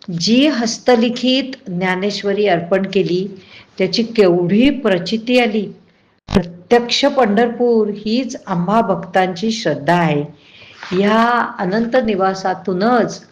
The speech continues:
अध्यात्माची वाट शोधणाऱ्यांना मार्ग मिळावा, म्हणून म्हणावेसे वाटते,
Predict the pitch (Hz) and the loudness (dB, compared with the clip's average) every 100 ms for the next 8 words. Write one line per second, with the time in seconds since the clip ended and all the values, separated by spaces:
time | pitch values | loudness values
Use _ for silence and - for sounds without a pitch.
0 | - 160 156 202 220 220 208 208 214 185 | -12 -8 0 2 2 0 0 0 0 2
1 | 170 170 170 - 180 160 165 170 170 175 | 2 2 0 -4 -6 -4 -2 0 0 0
2 | 190 220 226 - - - - _ 175 170 | 0 -2 -4 -10 -20 -20 -20 _ 0 2
3 | 175 220 262 220 214 180 170 170 175 185 | 4 4 2 2 2 2 2 2 2 -2
4 | 185 - _ - - _ 185 175 185 226 | -6 -14 _ -18 -18 _ -6 -2 2 4
5 | 294 294 196 180 170 175 170 180 170 165 | 4 4 2 2 2 2 0 0 0 -2
6 | - 185 202 233 - | -2 -2 -2 -4 -10